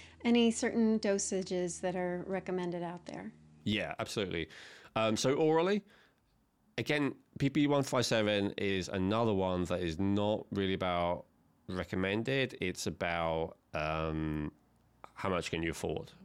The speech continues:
Speaker 2: Like, because very large amounts can be just fine. I've heard a tiny bit of stuff with B P C about how it's possible to have too much.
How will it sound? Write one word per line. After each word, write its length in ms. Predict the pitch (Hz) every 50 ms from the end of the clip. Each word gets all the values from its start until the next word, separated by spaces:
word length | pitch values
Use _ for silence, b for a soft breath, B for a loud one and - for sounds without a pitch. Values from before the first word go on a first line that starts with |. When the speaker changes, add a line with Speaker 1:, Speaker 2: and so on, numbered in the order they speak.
| - _
Speaker 2:
Like, 240 | - 85 82 - -
because 200 | - - - 82
very 320 | 80 82 92 87 85 82 80
large 380 | 78 80 78 80 80 82 80
amounts 340 | 82 71 78 71 71 - -
can 160 | - - 82
be 120 | 76 80 76
just 300 | - - 82 - - -
fine. 300 | - 92 87 - - - - B B B B B B B B B B B B
I've 140 | - 104 -
heard 360 | 107 131 165 180 170 165 170 -
a 60 | - 120
tiny 500 | - - - - 117 120 127 131 139 135
bit 200 | 139 139 139 143
of 500 | 143 139 135 131 131 - - - - - - - _ _ _ _ _ _ _ _ _ _ _ _ _ _ _ _ _ _ _ _ _ _ _ _ -
stuff 360 | - - - 135 127 - -
with 200 | 123 110 98 -
B 120 | - 117
P 120 | 110 - 110
C 200 | - - 120 113
about 220 | 113 110 107 107
how 200 | 104 98 107 107
it's 100 | 107 110
possible 460 | - - - 117 107 - - 107 107
to 120 | 104 - 107
have 220 | 101 110 110 101 -
too 220 | - 120 110 104
much. 400 | 104 113 120 123 - - - -